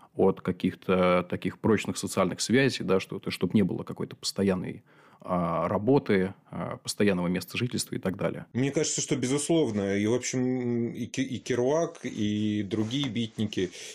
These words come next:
Speaker 2: имеют огромное значение для Джармуша и для Сары Драйвера, и для всей, э, м, тусовки, э, их. Но, м, я вот думал вчера о том, м,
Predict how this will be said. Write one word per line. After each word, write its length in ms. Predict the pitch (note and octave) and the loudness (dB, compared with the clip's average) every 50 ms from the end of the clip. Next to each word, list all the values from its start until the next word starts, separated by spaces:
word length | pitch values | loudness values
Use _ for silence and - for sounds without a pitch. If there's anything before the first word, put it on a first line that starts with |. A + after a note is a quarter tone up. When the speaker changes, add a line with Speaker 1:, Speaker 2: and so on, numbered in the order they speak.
| - | -4
Speaker 2:
имеют 220 | F#2+ G#2 A2+ A2 - | -2 -2 -2 0 -2
огромное 400 | G#2 G2 A2+ A#2 F#2 F#2 F#2+ F2+ | -2 0 0 0 0 2 0 -2
значение 560 | F2 F#2+ F#2+ F2+ - - G2 F#2 F2+ F2 F2 | 0 -2 -2 -4 -2 -2 -2 -2 -2 -2 -2
для 460 | D#2+ - E2+ F2 F2 F2 F2 F2 F2 E2+ | -4 -2 -2 0 0 2 2 0 0 -2
Джармуша 600 | D#2+ F2+ G#2 B2 C3+ C#3 A#2 G2+ - - - F2+ | -2 -2 -2 -2 -2 0 -2 -2 -4 -4 -4 -4
и 100 | E2+ F2 | -4 -4
для 180 | D#2 D2+ F2 F2 | -2 -4 -4 -4
Сары 240 | - - F#2+ F2+ F2+ | -4 -4 -4 -4 -4
Драйвера, 420 | D#2+ G#2 B2 C3 C3 A#2+ G2+ F#2 F2+ | -4 -2 0 0 2 2 0 0 0
и 20 | |
для 160 | E2 F2 F2+ | 0 -2 -2
всей, 400 | - - - - G#2+ G2+ G2 G2 - - - - - - - - _ | -4 -4 -4 -2 0 0 0 -2 -6 -14 -18 -16 -16 -16 -16 -12 _
э, 260 | F#2+ G2 F#2+ F#2+ G2 F2+ F#2 - _ _ - - | -2 0 2 2 0 0 -4 -10 _ _ -14 -10
м, 260 | - - G#2 G2+ F#2 - _ | -8 -4 -4 -4 -6 -6 _
тусовки, 600 | - A2 - - - B2+ A2+ - - - - F2 E2+ | -4 -4 -2 0 2 2 2 0 -2 -6 -6 -4 -2
э, 560 | E2+ F2 E2+ E2 D#2+ D#2+ D#2+ D#2+ D#2+ F2 F2+ F2+ - - - - - - - - - - - - | -2 -2 -2 -4 -4 -6 -6 -4 -2 0 0 0 0 -2 -6 -10 -14 -16 -16 -16 -14 -14 -10 -6
их. 280 | B2+ G#2 F#2 - - - | -4 -4 -4 -4 -6 -4
Но, 340 | G2+ A2 A#2+ B2 B2+ B2+ A#2+ A2+ | -2 0 2 2 2 2 0 0
м, 200 | C3+ B2+ B2+ C3 - - - - - - - - - - - - - - | -2 -2 -2 -2 -2 -6 -12 -18 -18 -18 -18 -16 -16 -16 -16 -18 -12 -4
я 240 | G#2 A#2 C#3+ D#3 - - | 0 0 2 2 0 0
вот 180 | C3+ B2 A2+ | -2 -2 2
думал 240 | A2+ F3 F#3+ G3+ E3 | 2 4 4 4 2
вчера 340 | - - - B2 A2+ B2+ C3 | 2 0 -2 0 2 2 2
о 60 | B2+ | 2
том, 180 | D#3+ D3+ D3 D3+ C#3 C3 B2+ - A2 A#2 A2+ A2+ A2+ | 2 2 2 2 2 2 2 2 2 2 2 2 2
м, 40 | G#2 | 0